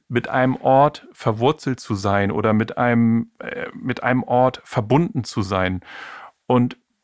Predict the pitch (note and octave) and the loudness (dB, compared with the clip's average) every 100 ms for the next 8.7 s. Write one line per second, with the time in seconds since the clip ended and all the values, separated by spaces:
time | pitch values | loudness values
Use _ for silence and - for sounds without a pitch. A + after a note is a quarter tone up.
0 | _ B2 - B2+ C3+ A#2+ B2+ - - C#3 | _ -6 2 4 4 0 -2 -2 0 2
1 | D3+ - C3+ D#3+ C#3+ C3 C3 - A#2+ - | 2 0 0 0 -2 -6 -8 -6 -6 -2
2 | D#3+ D3 A#2 A2+ - A#2+ A#2+ A2 A2+ A#2+ | 0 2 2 0 0 0 2 0 -2 -2
3 | - E3 A2+ A2+ B2 A#2 A2+ - - D#3 | -6 -6 -2 0 0 0 0 -4 0 0
4 | C3+ C3+ C3 C3 C3 - - - A#2+ A#2+ | 2 0 0 -2 -4 -14 -10 -2 -2 -2
5 | A#2 - B2 A#2+ A#2 A2+ A2 - C3+ C3+ | -10 -4 -2 0 0 -2 -4 -6 -2 -2
6 | - B2 A#2 A#2 A2+ - - - - - | -2 -2 2 0 -2 -10 -18 -16 -18 -20
7 | _ _ A#2+ - C#3+ B2+ D3 E3 - - | _ _ 2 2 0 4 4 2 -2 -8
8 | B2 B2+ C3 B2+ B2+ A#2+ B2+ | 2 4 4 4 4 4 0